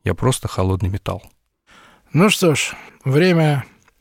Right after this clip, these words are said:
Speaker 2: нашей передачи подходит к концу. А, но мне хотелось бы, прежде чем мы завершим, сказать несколько слов о медалях, да и вообще о наградах советского времени.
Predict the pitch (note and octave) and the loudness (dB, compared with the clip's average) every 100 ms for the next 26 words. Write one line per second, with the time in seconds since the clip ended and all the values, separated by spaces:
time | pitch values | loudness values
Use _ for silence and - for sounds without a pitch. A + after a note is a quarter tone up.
0 | _ _ - D3 C#3 - D3 D3+ D3+ - | _ _ -4 0 0 0 2 2 2 -2
1 | - D3 - D3 C3+ - C#3+ C3+ - G#3+ | -2 -4 0 0 0 -2 -2 0 0 0
2 | - - - - - - - - - _ | -2 -10 -20 -20 -20 -20 -20 -20 -20 _
3 | - C#3+ C#3+ C#3 C#3 C3+ A#2 - B2 B2 | 0 2 4 4 2 0 -4 -10 -10 -6
4 | B2 B2+ C#3 G3+ G3+ F#3+ - F#3 D#3 D3+ | -4 -2 2 2 4 0 2 2 2 0
5 | D#3+ D#3 - D#3+ D3+ D#3+ D3 C#3+ D3+ D#3+ | 2 0 0 0 2 4 2 4 4 4
6 | - G#3 G#3+ E3+ - - - - - - | 2 0 2 2 -2 -20 -20 -16 -14 -2
7 | C#3+ F3 E3+ - E3+ - D#3 - D#3 - | 2 2 0 2 2 2 -2 2 0 2
8 | F3+ E3 - - - - - C3+ C3+ C3+ | 2 2 0 -10 -14 -20 -6 -2 0 2
9 | F3+ G3+ E3+ - - _ D3 C#3+ C#3 C#3 | 2 4 2 -2 -16 _ -2 0 0 0
10 | G3+ F#3+ D#3+ D3 D3+ C#3 B2+ C#3+ C3 - | 2 2 2 2 2 0 -4 -4 -4 -4
11 | D3 D3 F3 F3 D#3 C#3 | -2 0 2 2 2 -2